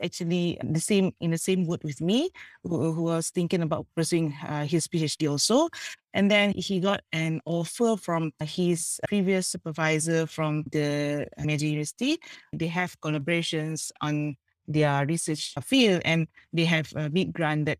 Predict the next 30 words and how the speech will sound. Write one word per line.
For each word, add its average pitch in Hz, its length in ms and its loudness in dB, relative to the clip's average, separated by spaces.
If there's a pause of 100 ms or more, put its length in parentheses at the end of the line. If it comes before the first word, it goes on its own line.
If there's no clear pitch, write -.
they 151 160 -4
can 156 400 -2 (540)
give 165 200 2
a 143 80 2
bit 156 300 4
help - 320 0 (160)
for 151 160 -4
the 147 60 -8
finance 180 580 0 (100)
for, 156 160 -2
for 156 140 -4
my 147 140 -2
husband 160 580 -2
at - 100 -4
that - 160 -6
time. 247 300 2 (500)
We, 202 460 0 (160)
without 190 520 6 (200)
me 202 240 2
thinking 180 320 -2
too 233 120 2
much 180 440 -2
on 165 340 -4 (300)
whether 165 380 0
or 151 140 2
not 170 300 0 (300)
I 151 80 -4
have 151 340 -2 (120)
to 143 440 0
take - 240 0